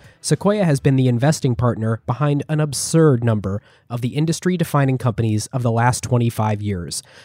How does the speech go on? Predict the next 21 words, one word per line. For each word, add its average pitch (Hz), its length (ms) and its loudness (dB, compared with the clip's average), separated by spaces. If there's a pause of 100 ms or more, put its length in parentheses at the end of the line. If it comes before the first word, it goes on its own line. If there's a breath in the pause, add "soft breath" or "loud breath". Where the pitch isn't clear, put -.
(320 loud breath)
including 127 680 -2 (220)
Yahoo, 151 520 0
Google, 127 480 2
PayPal, 175 580 0
LinkedIn, 120 580 0
YouTube, 180 460 2
Reddit, 127 380 2
twenty-three 170 500 0
and 139 100 2
me, 120 200 2
HubSpot, 180 560 0 (120)
WhatsApp, 135 500 0
Dropbox, 175 540 2
Airbnb, 147 600 0
Docker, 143 320 0
Stripe, 131 340 2
Instacart, 147 580 0
UiPath, 127 520 0
DoorDash, 135 520 2 (600 soft breath)
and 131 160 2
Robinhood. 113 680 0